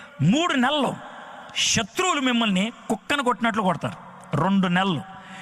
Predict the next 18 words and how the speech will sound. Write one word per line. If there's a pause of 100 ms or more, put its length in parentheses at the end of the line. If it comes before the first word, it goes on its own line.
(160)
శత్రువులు
మిమ్మల్ని
కుక్కలు
కొట్టినట్టు
కొడతారు, (260)
ఇది
రెండోది. (600)
మొదటిది
మూడు
సంవత్సరాలు, (580)
రెండోది
మూడు
నెలలు. (460)
మొదటిది (140)
ఎవరు
నీ
జోలికి
రారు,